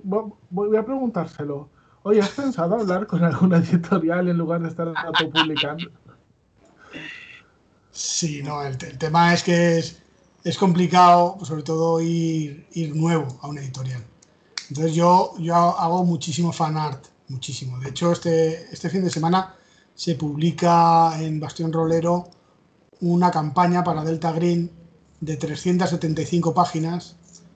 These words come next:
Speaker 2: con una barbaridad de utilería que se llama Delta Green la serie.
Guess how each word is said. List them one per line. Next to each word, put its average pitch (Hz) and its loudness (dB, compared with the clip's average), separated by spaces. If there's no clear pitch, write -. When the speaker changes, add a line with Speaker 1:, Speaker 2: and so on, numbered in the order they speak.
Speaker 2:
con 165 -8
una 196 2
barbaridad 170 2
de 165 -2
utilería 170 0
que 147 -10
se 156 -8
llama 165 0
Delta 160 -2
Green 165 0
la 147 -4
serie. 147 -4